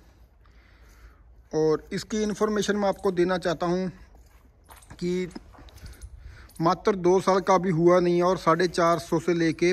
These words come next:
पौने पाँच सौ केजी के आसपास इसका बीसीएस है। और जो इसकी डैम है हमारे फार्म की फ़ोर्टी टू नंबर जो गाय है, जिसका कि तरतालीस लीटर on record YouTube पे हमारे चैनल पर लाइव मिल्किंग है।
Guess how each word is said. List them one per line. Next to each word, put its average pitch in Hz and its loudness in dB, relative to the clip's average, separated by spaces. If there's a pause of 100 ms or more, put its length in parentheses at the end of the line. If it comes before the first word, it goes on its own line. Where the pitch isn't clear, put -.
पौने 175 0
पाँच 170 0
सौ 185 -2
केजी 160 -2
के 156 -2
आसपास 151 -4
इसका 156 -4
बीसीएस 143 -2
है। 170 -2 (680)
और 170 0
जो 180 0
इसकी 202 -2
डैम 170 2
है 208 2
हमारे 170 0
फार्म 170 0
की 190 -4
फ़ोर्टी 180 -2 (760)
टू 226 2
नंबर 214 2
जो 180 6
गाय 160 4
है, 160 2
जिसका 175 0
कि 202 -4
तरतालीस 180 0
लीटर 170 0 (720)
on 190 2
record 180 2
YouTube 185 -2
पे 190 4
हमारे 170 4
चैनल 165 0
पर 165 0
लाइव 160 2 (380)
मिल्किंग 151 0
है। 170 2